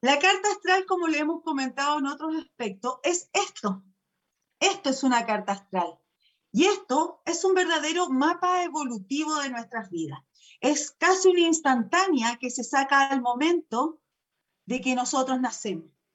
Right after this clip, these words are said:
Para sacar tu carta astral necesitamos tu fecha de nacimiento exacta, tu hora de nacimiento exacta, tu nombre y el lugar donde naciste. Si ustedes quieren conocer un poco más de todo este mundo maravilloso de la astrología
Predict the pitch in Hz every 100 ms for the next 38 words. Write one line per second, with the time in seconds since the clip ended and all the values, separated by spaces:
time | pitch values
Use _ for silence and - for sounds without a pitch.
0 | _ _ _ _ 254 262 294 269 359 403
1 | 403 392 392 381 381 381 320 294 269 269
2 | 269 226 170 - - _ _ _ 160 -
3 | 233 262 302 302 294 294 294 262 277 269
4 | 285 285 - 359 - 175 135 - 254 370
5 | 415 392 349 320 302 254 247 226 190 -
6 | 285 285 - 233 - _ _ - 349 392
7 | 415 453 453 277 339 311 294 311 330 320
8 | 208 262 294 277 269 269 - _ _ _
9 | 220 262 254 - 247 190 - 185 226 202
10 | 247 - 277 - 262 269 269 269 - -
11 | _ 302 277 277 - 320 330 320 311 311
12 | 285 277 311 269 269 285 285 285 285 277
13 | 254 269 294 269 277 269 240 233 240 269
14 | - 262 240 - - 214 190 190 262 285